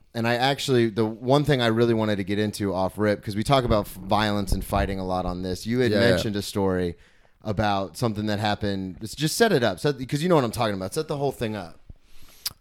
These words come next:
Speaker 2: Okay. Um, so m-, when, this was when I was in high school, uh, guy, uh, guy that played defensive end on our team. Uh, I won't, I won't drop names 'cause they're, they're buddies of mine. Uh,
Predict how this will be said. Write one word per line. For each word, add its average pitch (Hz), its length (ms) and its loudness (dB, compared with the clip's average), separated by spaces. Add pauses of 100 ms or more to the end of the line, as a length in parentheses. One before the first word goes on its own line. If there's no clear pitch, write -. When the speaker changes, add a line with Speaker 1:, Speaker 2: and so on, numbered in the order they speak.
Speaker 2:
Okay. 110 260 4 (220)
Um, 87 520 0
so 101 460 2
m-, 92 180 -10 (140)
when, 107 280 -2
this 101 340 -2
was 123 200 -2
when 113 160 -2
I 104 80 0
was 98 160 0
in 92 60 -2
high 87 180 -4
school, 78 440 -4
uh, 78 280 -2
guy, 101 400 0 (260)
uh, 85 380 -4 (180)
guy 92 220 -4
that 90 240 -6
played 87 280 -6
defensive 87 460 -10
end 87 180 -6
on 82 100 -8
our 80 100 -10
team. 82 440 -12
Uh, 78 260 -8
I 101 40 -4
won't, 123 260 -4
I 101 100 0
won't 104 180 -2
drop 87 240 -2
names 76 360 -8
'cause 85 220 -8
they're, 85 180 -8
they're 85 200 -6
buddies 73 300 -8
of 80 80 -14
mine. 67 300 -12
Uh, 69 260 -10